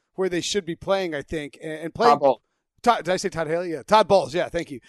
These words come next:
Speaker 1: The J-, it's, it's not time to fire Todd Bowles. It's time to say, "Hey, look, this team's playing pretty well given the circumstances, given what they've had to deal with, given that they're dealing with a rookie quarterback, all of that."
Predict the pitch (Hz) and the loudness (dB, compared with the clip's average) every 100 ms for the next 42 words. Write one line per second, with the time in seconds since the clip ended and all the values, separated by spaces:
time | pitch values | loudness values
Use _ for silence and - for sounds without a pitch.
0 | - - 196 254 220 180 233 190 226 240 | -18 -8 -6 -4 -4 -4 -4 -4 -2 -4
1 | 233 - 226 202 165 - 190 185 190 147 | -2 0 0 -2 -8 -2 0 2 0 -2
2 | 131 _ _ - 185 175 139 180 147 92 | -6 _ _ -2 0 0 2 0 0 -6
3 | - - _ - 175 220 220 180 190 180 | -20 -20 _ -10 -2 2 2 0 0 2
4 | 220 247 - 226 - 302 233 - 240 240 | 4 2 0 -6 0 0 -2 -4 -2 -2
5 | 208 - 202 233 208 190 190 170 - 180 | -2 -4 -4 -2 0 2 2 2 -2 -6
6 | 185 156 185 165 160 - 170 160 170 147 | -4 -6 -6 -6 -10 -6 -6 -4 -8 -8
7 | - _ _ - 202 214 185 185 160 170 | -16 _ _ 0 0 2 0 0 0 -2
8 | 147 160 170 160 147 196 202 190 165 160 | -4 -2 0 0 -2 -2 -2 -2 -4 -4
9 | 170 175 156 147 156 147 - 165 147 147 | -4 -4 -6 -8 -8 -10 -10 -8 -4 -6
10 | - 170 151 147 143 | -4 -2 0 0 -4